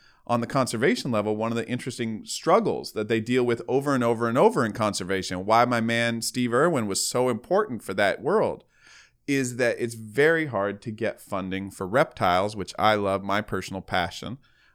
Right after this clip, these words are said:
Um, for your listeners, some of the proceeds to my second book go to supporting reptiles. Some of the proceeds from my first book go to pres-, supporting orangutans. But, you know, what happens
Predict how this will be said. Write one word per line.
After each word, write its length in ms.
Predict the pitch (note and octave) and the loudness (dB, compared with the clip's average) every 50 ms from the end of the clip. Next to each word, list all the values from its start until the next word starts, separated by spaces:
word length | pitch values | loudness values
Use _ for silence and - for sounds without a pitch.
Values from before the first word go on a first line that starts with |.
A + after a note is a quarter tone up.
| _ - | _ -6
Um, 480 | - G2+ F#2+ F2+ F2 E2 D#2+ G2 B2 - _ _ _ _ _ _ _ _ _ | -4 -2 -2 -2 -2 -4 -6 -10 -14 -18 _ _ _ _ _ _ _ _ _
for 120 | - F#2+ | -18 -14
your 160 | F#2+ G2 F#2 | -12 -10 -6
listeners, 580 | G2 F#2 F#2 - - - G2+ G2+ G#2+ C3 C#3+ - | -6 -6 -6 -6 -6 -6 -6 -4 -4 -4 -4 -6
some 200 | - - F#2 G2 | -6 -6 -6 -6
of 40 | F#2+ | -6
the 60 | F#2 | -6
proceeds 640 | A2 - - A2 G#2 G#2 - - A2 G#2+ G2 - | -6 -2 0 0 0 0 -2 -2 -4 -4 -4 -6
to 100 | - - | -8 -8
my 140 | G#2 D#2+ D#2 | -6 -6 -6
second 560 | - - - - B2 B2 - - C3 - _ | -6 -6 -2 0 0 0 0 -2 -8 -12 _
book 300 | - G#2 G2+ B2+ C3+ - _ - - - - _ _ | -4 -2 -2 -2 -2 -6 _ -20 -20 -20 -20 _ _
go 180 | - G#2+ G#2+ G#2+ | 0 0 0 0
to 140 | - - | -2 -6
supporting 480 | G2 - G2+ - - A2 G#2+ G2+ F#2+ G2 | -8 -8 -8 -2 0 0 0 0 0 4
reptiles. 500 | A#2 C3 C3 C3 - D3+ C#3 C#3+ E3 E3 | 4 4 4 4 2 4 4 4 4 4
Some 140 | - C3+ A#2+ | 0 0 0
of 40 | A2+ | 0
the 80 | G#2 | 0
proceeds 400 | - - A2+ A2+ - A#2+ A2 G2 | 2 2 0 2 2 0 -4 -4
from 120 | - G#2 F#2 | -6 -8 -8
my 140 | D#2+ D2+ - _ | -8 -8 -8 _
first 340 | - C3 C3+ C#3 C3+ - _ | 2 2 2 2 0 -4 _
book 180 | - A#2+ A2+ A#2 | -4 -4 -2 0
go 140 | A2+ A2 G#2+ | -2 0 0
to 80 | G#2+ | -2
pres-, 320 | G#2 - A2 G#2+ - - - _ _ _ | -4 -6 -8 -10 -10 -12 -16 _ _ _
supporting 460 | - - - A2+ - - A2+ G#2+ G#2 | -8 -6 -6 -4 -2 -2 -2 -2 -2
orangutans. 800 | G2+ F#2 F#2+ G#2+ C#3 F3 F3+ D#3+ - - G2 F#2+ G2+ A2 B2 - - - - - - - _ _ | -2 -2 0 2 0 0 0 -4 -4 -4 -2 -2 -2 -4 -6 -10 -14 -20 -20 -20 -20 -20 _ _
But, 340 | - D#3 D#3 D#3 - - _ _ _ _ _ _ _ _ _ _ _ _ _ _ _ - | 4 4 4 4 4 0 _ _ _ _ _ _ _ _ _ _ _ _ _ _ _ -10
you 140 | D3+ C#3 | -6 -4
know, 120 | C#3+ C#3 C3 | -2 0 0
what 280 | B2+ B2+ D3 - - | 2 2 0 0 0
happens 560 | - C#3+ D3 E3 F#3+ - F3 C#3+ C3 B2 B2 | 0 2 2 2 2 0 -2 -4 -4 -6 -8